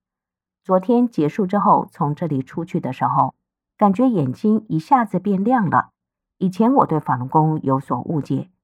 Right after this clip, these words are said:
但是来到这里学习之后，觉得应该好好修炼，并想积极介绍给同行等朋友圈里。安先生表示，不管是基督教还是佛教，能有所领悟，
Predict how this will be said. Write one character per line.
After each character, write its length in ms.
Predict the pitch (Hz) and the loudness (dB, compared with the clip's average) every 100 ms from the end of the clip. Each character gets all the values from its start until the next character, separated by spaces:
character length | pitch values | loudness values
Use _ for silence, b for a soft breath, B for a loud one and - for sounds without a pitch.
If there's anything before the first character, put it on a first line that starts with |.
| _ _ _ | _ _ _
但 200 | - 151 | 0 0
是 320 | 151 156 139 - | 0 -2 -2 -2
来 160 | 139 | -4
到 160 | 139 147 | -2 -4
这 120 | 147 | -2
里 160 | 139 131 | -4 -4
学 220 | - 139 | -6 -10
习 180 | 135 131 | -8 -8
之 120 | 131 | -6
后， 320 | 147 - 131 _ _ _ _ _ | -2 -2 -4 _ _ _ _ _
觉 160 | 160 | -2
得 100 | 160 | -2
应 180 | - 175 | -2 -2
该 220 | 175 165 | 2 0
好 220 | 175 147 | 2 0
好 240 | 160 160 135 | 2 0 0
修 280 | - 202 196 | -2 -6 -2
炼， 260 | 185 139 _ _ _ _ _ | -4 -4 _ _ _ _ _
并 160 | 254 247 | 0 2
想 240 | 196 156 | 2 0
积 180 | - 254 | 0 -2
极 160 | 190 | -2
介 220 | 180 247 233 | -2 -2 0
绍 220 | 160 135 | -2 -2
给 200 | 135 131 | -4 -8
同 300 | - 156 151 | -4 -2 -2
行 320 | - 143 151 | 0 0 0
等 260 | 151 131 135 | -2 -2 -6
朋 200 | - 143 | -6 -4
友 120 | 139 | -4
圈 260 | 123 - 160 | -6 -4 -2
里。 220 | 151 131 _ _ _ _ _ _ _ _ _ | -2 -6 _ _ _ _ _ _ _ _ _
安 180 | 165 170 | -4 0
先 160 | 202 | -2
生 160 | 185 139 | -2 -6
表 160 | 135 | -6
示， 320 | 123 - 131 - _ _ _ _ | -8 -6 -8 -10 _ _ _ _
不 120 | 277 | 0
管 220 | 262 180 170 | 4 2 2
是 160 | 208 | -6
基 160 | 185 233 | -4 -4
督 160 | 247 | -2
教 260 | 247 247 165 | 0 2 2
还 200 | 147 - | 0 -8
是 140 | - | -8
佛 240 | 185 - 117 | -8 -6 -8
教， 340 | 127 143 - _ _ _ | -2 -4 -4 _ _ _
能 220 | - 147 - | -6 -4 -2
有 200 | 139 143 | -4 -2
所 180 | 160 | -4
领 220 | 143 139 123 | -2 -4 -4
悟， 320 | 151 127 | -4 -4